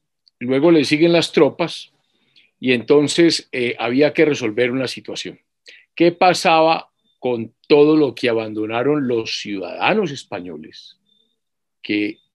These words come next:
salieron corriendo? Porque esa fue la, la realidad. Jamás se imaginaron que Bolívar iba a pasar por el páramo de Pisba, que iba a llegar sorpresivamente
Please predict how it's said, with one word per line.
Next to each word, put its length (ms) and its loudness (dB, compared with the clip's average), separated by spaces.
salieron 420 -6
corriendo? 600 2
Porque 240 -18
esa 180 -8
fue 300 2
la, 560 -2
la 180 -4
realidad. 640 0
Jamás 560 0
se 80 -2
imaginaron 760 -4
que 100 -2
Bolívar 380 2
iba 140 4
a 60 -4
pasar 380 -6
por 160 0
el 100 -6
páramo 380 0
de 60 -4
Pisba, 520 0
que 140 -6
iba 140 0
a 20 -4
llegar 460 -4
sorpresivamente 1120 -4